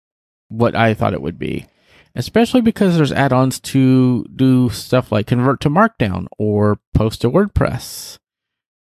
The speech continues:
and much more. And not even that, as a programmer,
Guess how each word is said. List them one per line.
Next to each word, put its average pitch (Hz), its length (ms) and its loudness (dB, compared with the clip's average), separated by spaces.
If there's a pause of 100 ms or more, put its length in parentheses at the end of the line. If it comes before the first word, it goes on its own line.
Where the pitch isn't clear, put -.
(120)
and 113 380 2
much 120 340 0
more. - 380 -6 (560)
And 110 500 2 (380)
not 147 320 0
even 190 280 2
that, 170 280 2 (140)
as 170 180 0
a 170 60 2
programmer, 131 1080 0